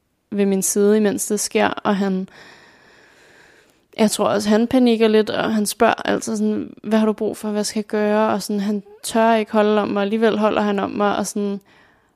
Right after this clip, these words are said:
jeg sidder og tænker alt, hvad jeg kunne sige. Jeg kunne sige, "Ja, du skal holde om mig." Eller, "Nej, du skal pisse af lige nu."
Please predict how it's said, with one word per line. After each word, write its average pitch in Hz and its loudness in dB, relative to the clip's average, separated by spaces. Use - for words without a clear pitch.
jeg 214 2
sidder - 0
og - -4
tænker 220 0
alt, 226 2
hvad 196 -2
jeg 196 0
kunne 190 -4
sige. 196 -4
Jeg 208 0
kunne 202 -2
sige, 190 -4
"Ja, 220 4
du 214 -4
skal 196 -4
holde 196 -2
om - -8
mig." - -10
Eller, 196 0
"Nej, 208 2
du 208 -2
skal 196 -4
pisse 202 -2
af - 0
lige 190 -4
nu." 214 -8